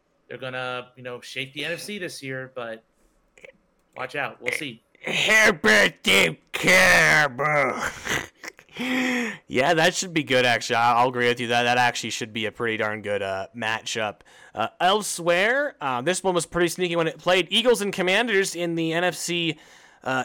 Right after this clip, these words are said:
Speaker 2: East. That game was really darn good the last time those two teams played over in Philadelphia. So th-, I'm expecting something pretty nice there. And the one other one I'm gonna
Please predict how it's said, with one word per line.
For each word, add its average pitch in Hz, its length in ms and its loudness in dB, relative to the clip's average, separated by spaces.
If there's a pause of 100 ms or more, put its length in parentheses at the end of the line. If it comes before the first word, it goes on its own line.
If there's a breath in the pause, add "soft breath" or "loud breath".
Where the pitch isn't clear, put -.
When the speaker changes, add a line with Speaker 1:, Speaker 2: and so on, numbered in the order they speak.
(100)
Speaker 2:
East. 175 420 -4
That 170 240 0
game 175 300 -2
was 151 200 0
really 156 360 0
darn 156 280 2
good 156 200 4
the 151 80 2
last 147 240 4
time 147 120 -2
those 147 200 2
two 151 200 -4
teams 143 380 -6
played 147 420 2
over 143 520 0 (600 soft breath)
in 226 220 -2
Philadelphia. 160 1080 2
So 123 220 -2
th-, 147 220 0
I'm 151 180 2
expecting 156 380 -2
something 139 240 -8
pretty 135 320 -4
nice 127 400 -4
there. 143 240 -6
And 175 80 -4
the 170 40 -6
one 240 200 -4
other 220 280 0
one 202 220 -2
I'm 190 140 0
gonna 175 300 2